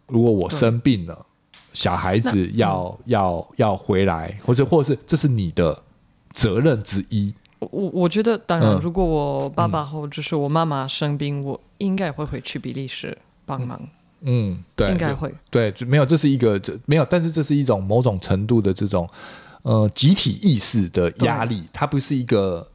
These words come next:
Speaker 1: 一定要，但是就是你没办法逃脱。
Speaker 2: 嗯，
Speaker 1: 对，对，
Speaker 2: 对，
Speaker 1: 对，它不是一个 free will，
Speaker 2: 对，对，对。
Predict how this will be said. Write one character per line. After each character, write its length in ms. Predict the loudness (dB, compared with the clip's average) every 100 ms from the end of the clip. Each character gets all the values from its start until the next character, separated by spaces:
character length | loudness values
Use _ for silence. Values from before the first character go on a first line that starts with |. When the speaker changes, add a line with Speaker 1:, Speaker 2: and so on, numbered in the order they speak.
| _ _
Speaker 1:
一 120 | 0
定 320 | 2 4 4 4
要， 140 | 2
但 160 | 0 -4
是 160 | -4 -4
就 180 | -2 0
是 320 | 2 2 -2
你 180 | 0 2
没 160 | 4 4
办 180 | 2 -2
法 60 |
逃 320 | -6 -4 -2 0
脱。 380 | 2 2 0 -6 _ _ _ _ -6
Speaker 2:
嗯， 340 | -6 -6 -6
Speaker 1:
对， 120 | 0 2
对， 100 | 4
Speaker 2:
对， 120 | 0
Speaker 1:
对， 80 | 0
它 120 | 0
不 80 | 0
是 140 | 0
一 40 | 0
个 100 | 0
free 260 | 2 4
will， 40 | 4
Speaker 2:
对， 80 | 4
对， 80 |
对。 100 | 0